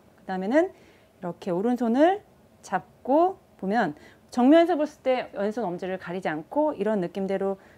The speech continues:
그립을 잡게 된다면 훨씬 손목을 안 쓸 수가 있거든요. 그래서 정면에서 봤을 때 손목을 왼손 엄지를 덮는 경우도 있긴 한데 그거보다는 왼손 엄지랑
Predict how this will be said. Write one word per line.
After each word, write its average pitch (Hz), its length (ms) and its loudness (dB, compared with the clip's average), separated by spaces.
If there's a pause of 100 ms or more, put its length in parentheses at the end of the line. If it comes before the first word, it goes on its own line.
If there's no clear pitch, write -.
(920)
그립을 214 360 2
잡게 190 360 -2
된다면 196 600 2 (320)
훨씬 330 180 0
손목을 330 300 0
안 170 160 -4
쓸 196 140 -12
수가 185 200 -8
있거든요. 156 640 -8
그래서 196 240 -8 (220)
정면에서 302 420 0
봤을 214 260 -2
때 254 200 0
손목을 339 380 2
왼손 294 520 4
엄지를 269 400 0
덮는 302 480 2
경우도 208 380 -2
있긴 190 220 -8
한데 220 240 -6
그거보다는 202 680 0 (320)
왼손 214 240 0
엄지랑 208 640 0